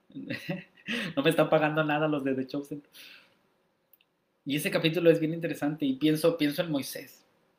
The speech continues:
¿Tú crees que Dios no sabe el, que, que eres tartamudo, Moisés? ¿Tú crees que Dios no conoce tu pasado?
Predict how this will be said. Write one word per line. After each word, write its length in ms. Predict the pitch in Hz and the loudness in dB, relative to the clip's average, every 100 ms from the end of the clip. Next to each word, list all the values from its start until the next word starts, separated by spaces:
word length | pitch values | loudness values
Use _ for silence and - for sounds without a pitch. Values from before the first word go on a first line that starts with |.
| _ _ _ _ - | _ _ _ _ -8
¿Tú 0 | |
crees 200 | 180 170 | -6 -4
que 80 | 190 | -4
Dios 200 | 175 170 | -2 -4
no 100 | 170 | -4
sabe 280 | 170 160 170 | -4 -2 -2
el, 200 | 170 - _ | -4 -10 _
que, 200 | - 127 | -12 -10
que 100 | - | -6
eres 160 | 156 160 | -6 -8
tartamudo, 560 | - - 127 113 139 | -12 -14 -8 -4 -4
Moisés? 480 | 147 160 151 160 - _ _ _ _ _ _ _ _ _ _ _ | -4 -6 -10 -12 -16 _ _ _ _ _ _ _ _ _ _ _
¿Tú 100 | - | -8
crees 160 | 151 170 | -6 -4
que 120 | 185 | -2
Dios 160 | 165 160 | -2 -2
no 100 | 170 | -2
conoce 340 | 160 151 160 | 0 0 -2
tu 160 | 156 147 | -8 -8
pasado? 640 | - - 117 135 160 | -8 -8 -6 -6 -6